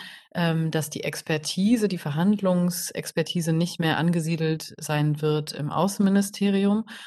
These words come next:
sondern wie lange davor im Nationalen Sicherheitsrat und damit, äh, sozusagen der Revolutionsführer auch einen stärkeren Zugriff darauf hat oder das sozusagen noch mal näher bei ihm angesiedelt ist.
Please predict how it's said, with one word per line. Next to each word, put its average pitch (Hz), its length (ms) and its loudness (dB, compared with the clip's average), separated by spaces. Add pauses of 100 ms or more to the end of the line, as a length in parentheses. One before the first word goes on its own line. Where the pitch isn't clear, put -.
(140)
sondern 185 800 4
wie 156 380 -2 (260)
lange 151 260 2
davor 185 640 4 (300)
im 160 420 4
Nationalen 156 500 2
Sicherheitsrat 139 840 -2
und 147 160 -2
damit, 147 520 2
äh, 147 200 -4
sozusagen 143 320 -4
der 143 100 -6
Revolutionsführer 156 960 0
auch 156 160 2
einen 156 180 2 (500)
stärkeren 165 560 4
Zugriff 196 680 8
darauf 170 400 6
hat 165 160 6
oder 165 160 6
das 165 160 6
sozusagen 170 260 4
noch 156 120 4
mal 165 180 6
näher 165 420 8
bei 147 160 2
ihm 165 260 0
angesiedelt 147 760 0
ist. 156 240 -4